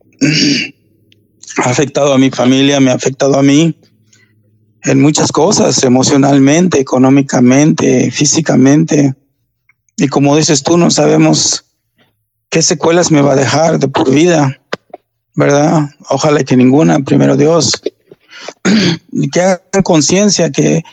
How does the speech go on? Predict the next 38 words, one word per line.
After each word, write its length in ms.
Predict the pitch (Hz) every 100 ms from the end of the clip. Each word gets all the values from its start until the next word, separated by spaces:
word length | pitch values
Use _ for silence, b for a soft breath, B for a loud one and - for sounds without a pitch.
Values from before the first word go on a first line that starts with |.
| b _ _ _
así 260 | - 156 175
como 220 | 294 190
yo 140 | 185
pensé 500 | 175 175 143 185 185
al 120 | 170 156
principio, 480 | 170 143 170 170 147 160
"Esto 240 | 160 -
no 100 | 160
me 120 | 156
va, 340 | 151 151 - 147
no, 140 | 156
esto 200 | 165 175
no 80 | 170
es 80 | 156
para 200 | 160 151
mí, 200 | 151 170
no 100 | 143
me 100 | 143
va 100 | 147
a 40 | 143
tocar 260 | - -
a 80 | 156
mí", 240 | 147 165 180
pero 200 | - 147
mira, 340 | 147 180 160 _ B B B B _
no 120 | 175
sabemos. 760 | 180 175 170 202 180 147 - - 160
Entonces, 520 | 151 156 160 165 151
para 280 | - - 156
que 100 | 143
no 140 | 156 156
po-, 200 | - 147
pongan 300 | 175 165 170
a 80 | 156
su 120 | 139
familia 400 | 156 165 151 147
a 20 |
riesgo, 560 | 143 156 165 156 143